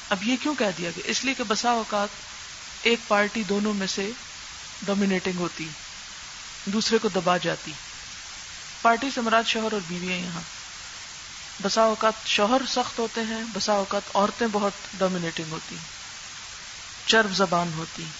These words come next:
سب کچھ کر کے بھی شوہر کو قصوروار ٹھہرا دیتی۔ اب دنیا کو تو ہم مطمئن کر سکتے ہیں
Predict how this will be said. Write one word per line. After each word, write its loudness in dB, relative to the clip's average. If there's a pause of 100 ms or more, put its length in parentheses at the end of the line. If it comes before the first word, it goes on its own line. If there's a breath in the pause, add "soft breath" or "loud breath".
(640)
سب 6
کچھ 4
کر 6
کے 4
بھی -2 (800)
شوہر 6
کو 0
قصوروار 4
ٹھہرا 2
دیتی۔ -8 (1500)
اب 4
دنیا 4
کو 2
تو 2
ہم 4
مطمئن 2
کر 4
سکتے -4
ہیں -6